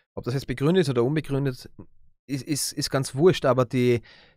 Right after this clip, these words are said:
die Sch-, die Schwelle, finde ich, der Menschen, um auf die Straße zu gehen, ist auf jeden Fall jetzt da höher. Wa-, wo ich mir aber denk, so,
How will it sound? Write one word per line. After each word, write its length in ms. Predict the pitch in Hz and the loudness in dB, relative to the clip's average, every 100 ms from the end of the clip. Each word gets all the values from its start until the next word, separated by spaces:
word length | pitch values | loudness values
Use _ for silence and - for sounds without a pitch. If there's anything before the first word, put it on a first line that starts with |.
| - | -8
die 80 | 120 | -6
Sch-, 240 | - - | -6 -6
die 140 | 120 113 | -4 -4
Schwelle, 720 | - - 110 104 104 117 160 | -4 -8 -4 0 2 4 4
finde 320 | - 175 175 | 2 -2 -4
ich, 100 | 196 | -4
der 100 | - | -2
Menschen, 400 | 131 104 131 - | -2 -2 -4 -4
um 60 | 160 | -4
auf 100 | 139 | -4
die 80 | - | -8
Straße 460 | - 87 80 - | -6 -4 -4 -6
zu 120 | - | -6
gehen, 260 | 147 123 147 | -2 0 2
ist 180 | 180 - | 0 -2
auf 120 | 139 | -2
jeden 160 | - 156 | -2 -2
Fall 140 | 160 | -2
jetzt 180 | 156 - | -2 -2
da 100 | 170 | -2
höher. 380 | 123 156 135 - - - - - - - _ | 2 2 2 -2 -10 -16 -16 -18 -20 -20 _
Wa-, 280 | 117 123 131 | -2 2 2
wo 180 | 143 143 | 2 0
ich 160 | 160 180 | 0 0
mir 100 | 165 | 0
aber 160 | 170 | 0
denk, 300 | - 156 160 | 0 -2 -2
so, 400 | - 165 151 147 | -2 2 2 2